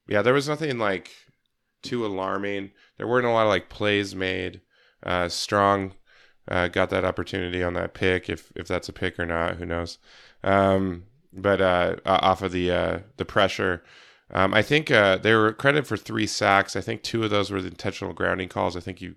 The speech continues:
get credit with a sack on intentional grounding calls. Um, and then, uh, one other regular sack. But, yeah, so, you know, three sacks is, looks fine, but, um,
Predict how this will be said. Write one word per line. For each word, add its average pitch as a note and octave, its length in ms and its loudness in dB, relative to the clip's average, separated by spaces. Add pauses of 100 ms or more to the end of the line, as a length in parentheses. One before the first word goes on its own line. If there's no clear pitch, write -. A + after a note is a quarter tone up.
get F2+ 180 -6
credit F2 260 -4
with E2+ 100 -4
a F2 60 -10
sack F2 380 -4
on F2+ 100 -10
intentional F2+ 340 -10
grounding F2 280 -4
calls. F2+ 360 -4 (560)
Um, F2 760 0 (680)
and F#2+ 180 -4
then, F#2 220 0
uh, E2+ 360 0 (200)
one F2+ 220 -4
other F2 200 -2
regular E2+ 340 -2
sack. F2 500 -4
But, F#2 260 -4 (160)
yeah, - 160 -6
so, F#2 380 -4 (520)
you F#2+ 120 0
know, G2 120 4
three B2 240 0
sacks A2 760 4
is, G2 340 -8
looks G2 220 -4
fine, F#2+ 480 2
but, F2 300 -6 (240)
um, E2+ 500 -6